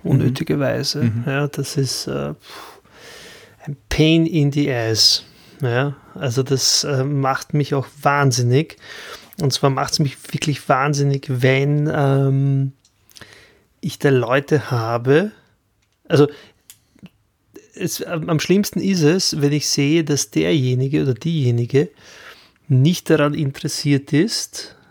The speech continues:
Speaker 2: ähm, das Projekt oder das Unternehmen voranzutreiben, sondern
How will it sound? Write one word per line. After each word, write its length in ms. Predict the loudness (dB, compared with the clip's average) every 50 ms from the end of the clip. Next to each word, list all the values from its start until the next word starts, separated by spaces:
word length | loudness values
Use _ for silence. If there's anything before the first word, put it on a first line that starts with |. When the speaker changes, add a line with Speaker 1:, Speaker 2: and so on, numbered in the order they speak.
| -14 -8
Speaker 2:
ähm, 840 | -2 0 0 2 2 0 0 -2 -2 -2 -2 -2 -2 -2 -4 -6 -8 _ _ _ _ _ _ _ _ _ _ _ _ _ _ _ _
das 160 | -4 -4 -4 -2
Projekt 600 | 2 2 4 4 4 2 0 -2 -4 -10 -4 -2
oder 200 | 0 2 2 0
das 160 | 0 -2 -2
Unternehmen 520 | -2 0 2 2 2 2 0 0 0 -2 -4
voranzutreiben, 880 | -4 -4 -4 -4 -4 -4 -4 -4 -6 -4 -2 -2 -2 -2 -2 -4 -4 -8 -8 -12 -20 -20 -20 -20 _
sondern 1000 | -10 -8 -4 0 2 2 4 4 4 2 2 2 2 2 2 2 0 -2 -4